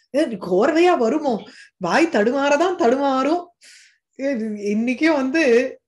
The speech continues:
சில சமயம் என் குருவுக்கு முன்னாடி போய் நின்னா அது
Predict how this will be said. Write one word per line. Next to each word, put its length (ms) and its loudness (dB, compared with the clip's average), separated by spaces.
சில 220 2
சமயம் 280 0
என் 140 -2
குருவுக்கு 400 -2
முன்னாடி 260 0
போய் 220 2
நின்னா 560 0
அது 300 0